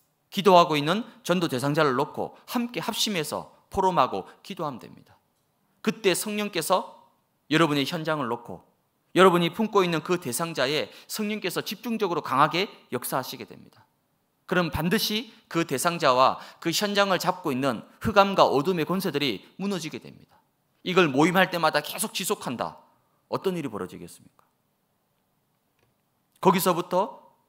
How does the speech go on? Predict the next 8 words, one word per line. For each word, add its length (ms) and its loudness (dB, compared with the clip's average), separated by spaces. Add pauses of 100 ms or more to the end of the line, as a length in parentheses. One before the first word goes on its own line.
(120)
말씀 300 -6
운동이 220 -6
시작됩니다. 640 -14 (600)
거기서부터 840 0 (120)
생명 380 -8
운동이 240 -8
시작되는 460 -12
겁니다. 320 -20